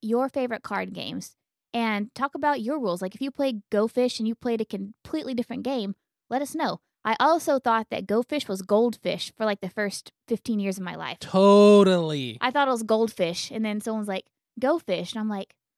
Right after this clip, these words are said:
Speaker 1: "Go Fish."
Speaker 2: You're like, "No, I want a goldfish."
Speaker 1: It's Goldfish. And they're like, "No, you have to go fishing." And I was like, "Oh, God," that, like, realization came way too
Speaker 2: Yeah.
Speaker 1: late in life that it was Go Fish, go
Speaker 2: You're,
Speaker 1: fishing.
Speaker 2: you're like, "I learned that at today
Speaker 1: <laughs>
Speaker 2: years old." That's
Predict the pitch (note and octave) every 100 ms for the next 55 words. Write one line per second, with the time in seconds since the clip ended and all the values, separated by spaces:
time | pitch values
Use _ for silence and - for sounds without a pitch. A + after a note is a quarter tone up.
0 | _ _ - E4 D4+ - B3 C4 - -
1 | _ _ F3+ F3 D#3+ A#3+ A3+ A#3 G3 F3
2 | A#3 F3 E3+ C3+ A#2+ A3+ G#3 A3+ E4 B3+
3 | G#3+ E3 - - F3 _ _ A#3+ B3+ B3
4 | C4 F#4 C4 C4 C4+ A#3+ C4+ C4+ D#4 -
5 | A3+ G#3+ G#3 G3+ B3 C#4 A#3+ G#3 A#3+ C#4
6 | B3+ G3+ G3 A3+ G#3 _ _ - G#3+ G#3
7 | _ _ _ _ - B3+ D#4 C4 B3 C4
8 | C#4 A#3+ A3+ F#3+ F#3+ D#4 F#4 B3+ D#4 C#4+
9 | C4+ A3+ A3+ F#3 E3+ - A#3+ A3+ G#3+ G3+
10 | F#3+ A#3 A#3 E3+ D3+ - G3 F3+ A3+ G#3
11 | F#3 F3 E3+ G#3 B3 G#3 A3 G3+ G3 G#3
12 | F#3 D3+ E3+ E3 F#3+ A3 G3+ F#3 E3+ D#3
13 | C#3 B2+ D3 D3+